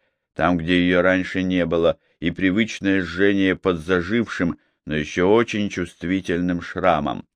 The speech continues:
«Где горит?» «Не знаю, я был внизу ку-, Потом!» «Анжелика!»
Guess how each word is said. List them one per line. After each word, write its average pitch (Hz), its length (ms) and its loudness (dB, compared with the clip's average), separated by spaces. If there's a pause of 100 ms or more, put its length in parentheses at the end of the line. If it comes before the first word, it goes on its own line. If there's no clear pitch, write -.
(460)
«Где 92 380 4
горит?» 98 500 2 (840)
«Не 73 140 -8
знаю, 82 520 -4
я 76 140 -2
был 82 220 -2
внизу 85 420 -4
ку-, 87 200 -4 (240)
Потом!» 90 600 6 (760)
«Анжелика!» 95 880 2